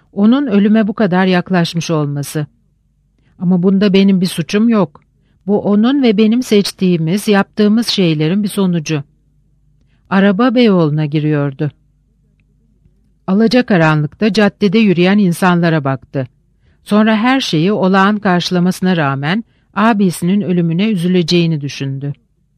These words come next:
Araba durduktan, pansiyoncu kadın somurtarak müşterisinden yakındıktan sonra Cevdet Bey,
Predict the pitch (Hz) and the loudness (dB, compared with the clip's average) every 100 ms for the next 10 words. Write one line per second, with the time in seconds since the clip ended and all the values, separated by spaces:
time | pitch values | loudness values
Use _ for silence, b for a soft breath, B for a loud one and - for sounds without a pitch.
0 | _ _ _ _ _ _ _ _ b b | _ _ _ _ _ _ _ _ b b
1 | b b - 233 247 320 254 240 185 170 | b b 0 2 4 2 2 0 0 -4
2 | - 175 180 226 208 220 202 240 240 226 | -2 -2 0 0 2 2 2 2 2 0
3 | - 175 165 202 214 208 208 214 208 160 | -2 0 0 0 0 2 0 0 0 0
4 | - 185 - 190 175 180 175 196 214 190 | -2 -4 -2 -2 -2 -2 -2 0 2 0
5 | - 180 170 - 180 175 - 135 127 165 | 0 0 0 0 0 0 -2 -6 -4 -4
6 | 190 196 196 190 190 - 131 160 | 0 0 2 0 -2 -4 -6 -6